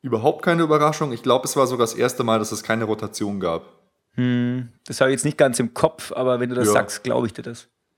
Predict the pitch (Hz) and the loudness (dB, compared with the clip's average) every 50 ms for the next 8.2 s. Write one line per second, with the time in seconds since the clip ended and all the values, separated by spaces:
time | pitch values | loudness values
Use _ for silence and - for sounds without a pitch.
0 | _ _ - 123 107 95 90 90 92 85 87 85 85 85 85 87 - - 101 90 | _ _ -8 -6 -6 -6 -10 -14 -18 -18 -18 -16 -14 -14 -14 -14 -14 -14 -14 -10
1 | - 87 87 90 - - 95 87 87 92 92 - 95 90 - 87 - 87 87 90 | -6 -6 -6 -6 -6 -6 -8 -8 -8 -8 -10 -10 -10 -8 -8 -8 -8 -8 -8 -10
2 | 85 90 92 - - - 165 135 85 85 - - - _ - - - - - 143 | -10 -10 -12 -12 -10 -8 -8 -8 -8 -10 -14 -20 -20 _ -20 -20 -18 -14 -14 -12
3 | 139 110 107 120 135 147 143 135 127 117 110 117 127 131 131 120 117 117 113 120 | -6 0 2 4 6 6 6 6 6 6 6 6 4 4 2 2 0 0 0 -2
4 | 120 123 120 110 110 104 113 110 117 110 110 113 139 - - - 202 180 175 180 | -4 -6 -2 -2 0 0 0 -2 -2 2 2 2 2 2 -2 -4 -2 0 2 2
5 | 180 185 190 190 190 - - - 113 110 - - 127 123 131 135 127 135 127 - | 2 0 -2 -4 -8 -14 -12 -10 -10 -8 -4 0 2 4 4 2 2 -2 -6 -4
6 | 123 110 107 110 113 110 - 117 110 104 104 101 101 107 110 107 107 - - 107 | -2 0 0 0 0 0 2 2 4 4 2 2 2 2 2 2 2 0 -4 -4
7 | 101 101 101 - - 101 98 92 101 98 98 95 - 90 90 90 87 90 80 - | -4 -4 -2 -2 -2 0 0 0 0 0 -2 -2 -2 -4 -6 -6 -6 -8 -8 -8
8 | 85 80 - - | -8 -8 -10 -14